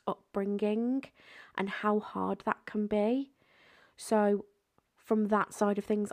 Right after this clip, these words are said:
I get it. I get how frustrated and upset he was. So obviously, because of everything that had happened with him losing his job and, you know, finding out his true sexuality, him and his wife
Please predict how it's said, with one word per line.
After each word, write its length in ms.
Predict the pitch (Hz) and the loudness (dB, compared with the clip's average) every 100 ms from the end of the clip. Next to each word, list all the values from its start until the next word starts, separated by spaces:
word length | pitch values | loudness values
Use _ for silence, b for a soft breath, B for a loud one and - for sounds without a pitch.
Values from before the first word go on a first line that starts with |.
| - | -2
I 100 | 196 | -2
get 260 | - 180 | 0 0
it. 140 | 180 - | 0 -2
I 60 | 190 | -4
get 260 | - - | -2 -6
how 200 | - 196 | -4 -6
frustrated 760 | 190 202 - - 202 - 196 - | -4 -8 -8 -4 -2 0 -4 -4
and 140 | 196 - | -10 -6
upset 500 | - - - 180 - | -8 -10 -6 -6 -4
he 160 | - | -4
was. 480 | 208 202 208 254 - _ _ | 0 0 0 -2 -8 _ _
So 220 | - 247 | -2 0
obviously, 300 | 233 233 226 | 2 0 0
because 460 | 214 220 - 262 269 | 0 0 2 2 2
of 160 | - 214 | -4 -4
everything 380 | - 202 196 190 | -4 -6 -4 -4
that 80 | 196 | -4
had 120 | 190 | -8
happened 580 | - 202 - 196 196 196 | -6 -8 -4 -4 -2 -4
with 100 | 190 | -4
him 160 | 202 | -2
losing 260 | 196 196 196 | 0 -2 -4
his 100 | 190 | -6
job 380 | - 208 190 - | 0 0 0 -2
and, 180 | 190 185 B B B B | -4 -6 B B B B
you 140 | - | -2
know, 240 | 220 190 196 - | 0 0 -4 -6
finding 420 | - 214 202 196 | -2 0 2 0
out 120 | 190 | -4
his 100 | 196 - _ _ | -8 -10 _ _
true 160 | - | 0
sexuality, 920 | 254 - - 220 214 208 - 196 196 196 b _ - | 0 -2 -2 -2 0 -4 -6 -6 -6 -10 b _ 0
him 220 | 262 240 | 2 4
and 200 | - 208 | 2 0
his 200 | 214 202 | 0 0
wife 240 | 190 185 | -4 -6